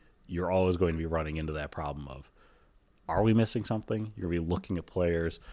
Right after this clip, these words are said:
Did we not connect the dots on something? What, what are we missing here? And, you know, that, that's,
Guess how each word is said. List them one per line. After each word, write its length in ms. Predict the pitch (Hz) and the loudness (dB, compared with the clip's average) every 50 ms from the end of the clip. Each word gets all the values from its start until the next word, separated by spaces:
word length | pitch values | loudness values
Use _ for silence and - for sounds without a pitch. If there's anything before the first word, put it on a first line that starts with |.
| - - - - - - - - - - - - - - | -20 -20 -20 -20 -20 -20 -20 -20 -20 -20 -20 -20 -16 -8
Did 140 | - 98 87 | -6 -4 -4
we 80 | 92 92 | -2 -2
not 260 | 107 104 101 - - | 0 -2 -2 -4 -8
connect 400 | - - - 95 92 92 - - | -8 -4 0 0 0 0 0 -2
the 60 | - | 0
dots 400 | 85 - 117 120 117 110 - - | 6 8 10 10 10 8 6 2
on 140 | 113 110 101 | 0 0 2
something? 800 | - 117 107 98 - - 110 107 101 101 98 92 92 92 90 90 - _ _ | 0 -2 -2 -2 0 0 2 2 2 2 0 0 0 -2 -4 -6 -12 _ _
What, 420 | - 101 98 92 101 113 - - - | -10 -8 0 2 4 4 4 2 -2
what 320 | 98 95 95 107 110 110 | -2 4 6 8 8 8
are 80 | 113 101 | 6 4
we 160 | 101 98 92 | 4 2 2
missing 400 | 90 90 85 - - 82 80 76 | 2 0 0 -2 -2 -4 -4 -6
here? 400 | - 82 78 76 73 71 71 - - - - - - - - - _ | -6 -6 -6 -6 -6 -8 -10 -12 -14 -20 -20 -20 -20 -20 -20 -20 _
And, 680 | - - 85 82 82 80 78 80 80 80 78 82 - - _ _ _ _ | -4 0 2 2 2 0 -2 -2 -4 -6 -6 -8 -10 -14 _ _ _ _
you 140 | - 98 85 | -8 -6 -6
know, 100 | 78 78 - | -6 -4 -2
that, 140 | - 90 90 | -2 0 0
that's, 220 | 90 87 - - | 0 -2 -4 -6